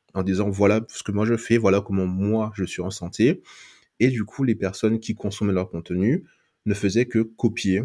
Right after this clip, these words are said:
Et on arrivait sur, euh, des pratiquants de musculation qui commençaient à faire des évictions ou qui,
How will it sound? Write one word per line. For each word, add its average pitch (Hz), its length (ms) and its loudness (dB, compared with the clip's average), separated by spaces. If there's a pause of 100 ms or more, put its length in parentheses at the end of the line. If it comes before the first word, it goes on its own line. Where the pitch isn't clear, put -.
(240)
Et 98 80 0
on 98 100 2
arrivait 92 420 0
sur, 98 460 0
euh, 78 140 -2
des 87 100 -2
pratiquants 87 400 -6
de 90 60 -2
musculation 90 580 -6
qui 92 320 -6
commençaient 90 540 -2
à 80 80 0
faire 85 180 -8
des 82 320 -4
évictions 92 640 -6
ou 92 100 -4
qui, 110 420 -2